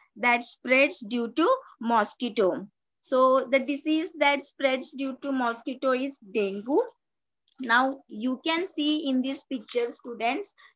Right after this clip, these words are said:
like, uh, a mosquito, you know, it lays eggs in waterlogged places.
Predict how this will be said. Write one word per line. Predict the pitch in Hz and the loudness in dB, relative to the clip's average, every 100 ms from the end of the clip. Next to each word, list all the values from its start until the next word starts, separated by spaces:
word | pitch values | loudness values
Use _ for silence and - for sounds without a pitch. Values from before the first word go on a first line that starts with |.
| - | -6
like, | 254 254 254 269 277 | 0 2 2 2 2
uh, | 262 254 | 4 4
a | |
mosquito, | 254 240 233 - 294 269 294 294 | 2 2 0 -4 -8 -2 0 0
you | 285 | 0
know, | 277 294 403 - _ - | 0 0 -2 -10 _ -8
it | 277 254 | -8 -4
lays | 269 269 294 330 - - | -2 0 0 -2 -4 -2
eggs | 247 262 262 330 - | 0 0 -2 -4 0
in | 277 285 240 | 2 4 6
waterlogged | 226 220 269 277 277 302 - | 4 4 2 4 4 4 2
places. | 247 196 233 196 185 | 2 2 4 2 2